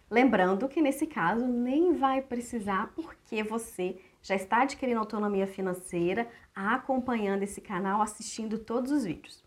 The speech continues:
Você mesmo vai saber onde investir esse dinheiro. Então é muito tranquilo, não tem segredo. Assim que você cadastrar sua conta na corretora, já vai ter lá o questionário pra você responder.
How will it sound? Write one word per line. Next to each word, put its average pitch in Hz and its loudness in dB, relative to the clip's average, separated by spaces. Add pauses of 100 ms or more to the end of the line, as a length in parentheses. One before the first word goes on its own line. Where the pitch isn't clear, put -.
(180)
Você 208 2
mesmo 262 6
vai 247 2
saber 220 -2
onde 220 2
investir 220 -4
esse 196 -10
dinheiro. 202 -10 (340)
Então 294 6
é 294 8
muito 349 8
tranquilo, 349 4
não 240 4
tem 302 2
segredo. 170 0
Assim 294 2
que 381 0
você 320 0
cadastrar 247 2
sua - 0
conta 220 -6
na 208 0
corretora, 202 -2 (220)
já 220 10
vai 254 2
ter 233 -4
lá 202 4
o 214 0
questionário 208 -2
pra 226 -6
você 233 -4
responder. 247 -2